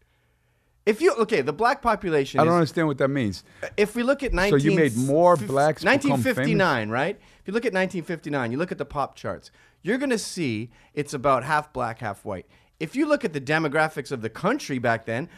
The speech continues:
Speaker 1: blacks were probably nine percent of the population. Yet they're representing about half the pop charts. So it sounds to me like whites aren't stealing shit and running away with it.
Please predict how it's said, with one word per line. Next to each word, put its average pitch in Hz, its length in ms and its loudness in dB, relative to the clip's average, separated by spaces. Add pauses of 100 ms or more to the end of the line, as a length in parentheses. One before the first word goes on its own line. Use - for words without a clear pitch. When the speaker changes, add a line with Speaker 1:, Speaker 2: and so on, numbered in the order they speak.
(120)
Speaker 1:
blacks 240 260 0
were 226 60 -8
probably 190 320 -4
nine 170 360 -2
percent 196 320 -8
of 180 40 -8
the 175 60 -8
population. 170 720 -8 (440)
Yet 220 260 0
they're 202 140 2
representing 220 640 0
about 165 140 0
half 196 260 -4
the 170 100 -8
pop 262 280 -4
charts. 123 260 -6
So 202 140 -4
it 190 100 -6
sounds 311 380 -6
to 175 160 -6
me 202 460 -2 (220)
like 190 180 0
whites 254 280 0
aren't 196 160 -2
stealing 196 380 -2
shit 202 200 -6
and 165 80 -8
running 190 220 0
away 165 220 0
with 240 120 -2
it. 311 120 -8